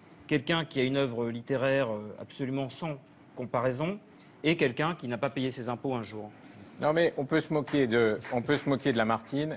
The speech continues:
Speaker 2: et on peut se moquer
Speaker 1: Non,
Speaker 2: de
Speaker 1: non,
Speaker 2: Arnaud
Speaker 1: c'est
Speaker 2: Montebourg.
Speaker 1: de vous que je me moque, là, pas de
Speaker 2: Mais,
Speaker 1: lui.
Speaker 2: mais, mais j'ai, j'ai, j'avais compris, merci, j'avais compris, euh, Yann Moix, que vous vous moquiez de moi. Euh, euh, d'ailleurs, Lamartine, vous savez que, euh, il a fini avec, euh, perclus de dettes.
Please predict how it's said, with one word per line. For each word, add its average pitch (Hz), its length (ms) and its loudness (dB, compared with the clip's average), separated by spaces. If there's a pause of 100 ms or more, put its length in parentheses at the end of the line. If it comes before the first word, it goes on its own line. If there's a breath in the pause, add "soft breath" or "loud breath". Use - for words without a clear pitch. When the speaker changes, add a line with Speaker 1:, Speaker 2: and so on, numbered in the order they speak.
(100)
Speaker 2:
et 117 100 0
on 113 100 0
peut 113 120 -6
se - 140 -8
moquer 107 160 -2
Speaker 1:
Non, 156 60 4
Speaker 2:
de 165 40 4
Speaker 1:
non, 170 80 6
Speaker 2:
Arnaud 117 140 -2
Speaker 1:
c'est 139 220 2
Speaker 2:
Montebourg. 156 80 6
Speaker 1:
de 185 40 6
vous 196 140 4
que 165 60 0
je 175 40 4
me 185 80 6
moque, 160 220 2
là, 120 80 0
pas 147 100 2
de 139 60 2
Speaker 2:
Mais, 147 120 4
Speaker 1:
lui. - 80 0 (120)
Speaker 2:
mais, 139 260 4
mais 131 300 2
j'ai, 151 200 2
j'ai, 160 220 4
j'avais 165 240 4
compris, 143 420 0
merci, 120 300 -4
j'avais 107 220 -4
compris, 110 360 -4
euh, 92 120 -6
Yann 95 160 -8
Moix, 98 100 -8 (160)
que 113 60 -4
vous 101 140 -6
vous 104 80 -6
moquiez 101 260 -6
de 95 60 -8
moi. 139 180 -4 (420 soft breath)
Euh, 120 640 4 (140)
euh, 101 400 -10 (100)
d'ailleurs, 131 360 4
Lamartine, 113 420 0
vous 120 40 -2
savez 123 260 0
que, 110 120 -6
euh, 101 140 -4 (600)
il 107 120 -6
a 101 40 -4
fini 120 280 -2
avec, 104 180 0 (140)
euh, 95 60 -6 (360)
perclus 147 340 -2
de 113 100 -2
dettes. - 340 -2